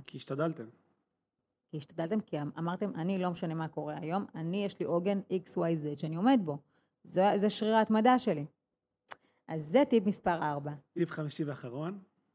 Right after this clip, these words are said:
Speaker 1: לעזור לך? רוצה אני אקח את ההובלה פה?
Speaker 2: אוקיי, נו.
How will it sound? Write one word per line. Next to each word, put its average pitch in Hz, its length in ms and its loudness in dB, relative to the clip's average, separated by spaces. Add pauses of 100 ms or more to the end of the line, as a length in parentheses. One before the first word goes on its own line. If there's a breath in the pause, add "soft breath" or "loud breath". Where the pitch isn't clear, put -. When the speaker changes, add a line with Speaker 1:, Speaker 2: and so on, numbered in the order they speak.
(1600)
Speaker 1:
לעזור 143 300 -4
לך? 208 260 -2
רוצה 127 200 -8
אני 151 120 -2
אקח 165 160 -6
את - 80 -12
ההובלה 170 440 -4
פה? 220 160 -14 (180)
Speaker 2:
אוקיי, 170 400 -4
נו. 165 220 -8